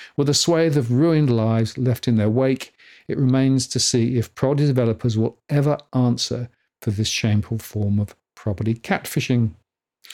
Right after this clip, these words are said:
The New South Wales Building Commissioner may broker a deal between owners and developers, but the government's track record of holding developers and builders accountable doesn't engender much hope. As a buyer's agent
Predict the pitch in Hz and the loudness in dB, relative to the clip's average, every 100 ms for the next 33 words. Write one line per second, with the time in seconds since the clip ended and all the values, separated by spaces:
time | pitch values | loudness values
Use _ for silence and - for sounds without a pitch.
0 | - - - - 151 127 123 110 113 110 | -20 -20 -12 -2 0 2 0 0 0 0
1 | 107 95 120 110 107 117 135 - 120 107 | 0 0 0 0 2 0 0 0 0 2
2 | 110 104 123 127 143 120 101 - - _ | 2 0 0 0 0 -2 -4 -8 -20 _
3 | 113 101 185 226 143 113 147 - _ - | -4 -2 0 2 2 2 0 -6 _ -6
4 | 123 - 110 110 - - 123 113 104 98 | -4 0 0 0 -2 -2 0 2 2 0
5 | 101 101 151 170 - 123 120 - - 147 | 0 0 0 0 0 0 -2 -2 -4 -2
6 | 110 156 156 160 135 - - 131 131 151 | 0 0 2 2 2 -2 -2 0 2 0
7 | - 151 143 123 - - 117 - - 196 | 2 0 0 -2 -8 -8 -6 -6 -2 0
8 | 202 196 151 131 120 107 117 104 - _ | 2 2 2 2 0 0 -2 -2 -6 _
9 | _ 117 110 135 131 110 110 - 107 101 | _ -4 0 2 2 0 -2 -2 0 0
10 | 107 104 - _ _ - 92 98 95 - | 0 -2 -4 _ _ -8 -6 -4 -4 -8
11 | - 113 104 92 101 107 95 - - - | -6 -4 -2 -4 -6 -6 -6 -8 -12 -4
12 | 175 - - _ _ - _ 135 123 113 | 0 0 -4 _ _ -20 _ -2 0 2
13 | 160 160 147 143 143 139 | 2 2 2 2 2 0